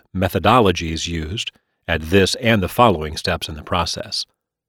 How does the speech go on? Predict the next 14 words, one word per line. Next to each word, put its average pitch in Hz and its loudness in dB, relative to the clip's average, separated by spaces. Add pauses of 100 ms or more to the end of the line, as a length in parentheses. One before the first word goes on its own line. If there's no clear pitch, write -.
(1120)
All 151 8
acknowledge 76 0 (200)
that 104 -2
the 113 0
next 127 4
few 139 2
steps 131 2
involve 101 4
a 101 0
carefully 175 2
selected 131 -2
cocktail 98 -2
of 87 -6
growth 135 4